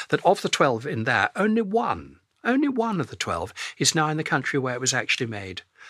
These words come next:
And that can't be said, of course, of, um, of any building. I mean, every building <laughs> is in the country, uh, where, where it was made. Um, and tracing the history of these books, where they've been, who's owned them,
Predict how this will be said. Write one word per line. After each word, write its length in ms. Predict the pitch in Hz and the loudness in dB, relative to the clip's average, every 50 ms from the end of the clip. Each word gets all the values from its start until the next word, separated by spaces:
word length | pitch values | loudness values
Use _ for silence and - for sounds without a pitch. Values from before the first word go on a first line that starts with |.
| - - | -8 -4
And 100 | - 117 | 0 4
that 180 | 170 160 151 - | 4 4 4 4
can't 200 | - 156 127 - | 2 2 2 4
be 80 | 120 | 4
said, 200 | 117 - 123 101 | 2 4 2 0
of 60 | 107 101 | -4 -6
course, 300 | - - 107 101 - 113 | -6 -4 2 2 2 2
of, 260 | 101 - - - - - - - - - - - - _ _ _ _ _ - - | 0 -8 -10 -16 -18 -20 -20 -20 -20 -20 -20 -20 -20 _ _ _ _ _ -10 -2
um, 260 | - 92 92 92 98 - - | -2 0 0 -2 -6 -2 -2
of 120 | 127 113 | 0 0
any 140 | 113 101 101 | 2 0 2
building. 460 | - 214 208 139 - - - - - - | 4 4 4 4 2 -6 -10 -12 -12 -10
I 60 | 104 | -4
mean, 160 | 98 107 143 | 0 2 2
every 180 | 170 - 127 101 | 2 2 0 -2
building 260 | 92 85 80 92 - | -2 -4 -6 -6 -2
<laughs> 40 | - | 0
is 140 | - - - | 0 2 2
in 80 | 127 | 0
the 60 | 113 - | -2 -2
country, 260 | 98 98 - 104 92 - - - - - - - - - _ - | -2 -2 -2 -6 -8 -12 -16 -16 -14 -14 -14 -14 -16 -16 _ -4
uh, 180 | 156 107 107 - - 233 | -2 -2 -2 -4 -8 -10
where, 160 | - - - - - _ _ - | -8 -8 -10 -10 -14 _ _ -6
where 140 | 139 113 104 | -2 -2 -2
it 80 | - | -2
was 140 | 135 - - | -2 -4 -2
made. 220 | 107 90 87 85 - - - - - - - - _ _ - - | -2 -2 -2 -2 -4 -10 -14 -14 -14 -12 -14 -14 _ _ -2 2
Um, 220 | 156 156 165 156 - - - - _ - - | 2 2 2 2 -2 -6 -14 -14 _ 0 2
and 260 | 170 180 175 165 - - _ _ _ _ _ - | 2 2 2 0 -2 -6 _ _ _ _ _ 4
tracing 500 | - - 214 226 196 - - - 170 151 | 6 6 6 6 6 6 4 4 2 -2
the 80 | 160 | 0
history 360 | 123 156 143 - - - 120 | 2 6 6 6 6 4 -2
of 80 | 98 92 | -2 -4
these 180 | - 101 98 - | -4 0 0 0
books, 320 | - 113 104 - - - | 0 0 0 0 2 2
where 160 | 160 160 160 | 4 2 2
they've 160 | 147 131 120 | 0 -2 -2
been, 220 | - 139 113 95 95 | 0 0 -2 -2 -2
who's 240 | - 175 170 147 147 | 0 4 4 4 4
owned 220 | 127 113 98 98 | 2 0 -2 -4
them, 220 | - 87 90 90 | -8 -8 -10 -12